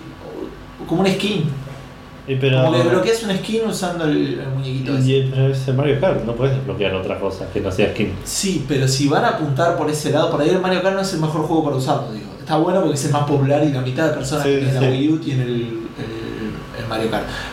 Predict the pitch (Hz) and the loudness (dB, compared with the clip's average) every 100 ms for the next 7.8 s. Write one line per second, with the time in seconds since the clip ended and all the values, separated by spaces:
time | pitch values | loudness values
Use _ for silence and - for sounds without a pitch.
0 | - 143 147 151 185 208 196 160 151 135 | 0 4 6 6 6 4 2 0 0 -2
1 | - 165 185 - - 127 123 120 117 113 | 2 4 4 0 -6 -6 -4 -2 -4 -4
2 | - - 143 147 156 156 151 151 147 131 | -6 -2 0 2 2 2 2 2 0 0
3 | 131 131 147 151 170 - - - - 113 | 0 2 4 4 2 -4 -12 -14 -8 -4
4 | 117 120 135 131 131 127 127 110 104 - | -2 -2 0 2 2 2 0 -4 -8 -10
5 | - - 95 - - - - - - - | -10 -10 -10 -10 -14 -16 -16 -16 -16 -8
6 | 113 110 107 104 123 151 - 135 139 131 | -4 -2 -2 0 4 4 4 0 2 0
7 | - 143 143 123 127 135 104 | -2 0 0 0 0 0 0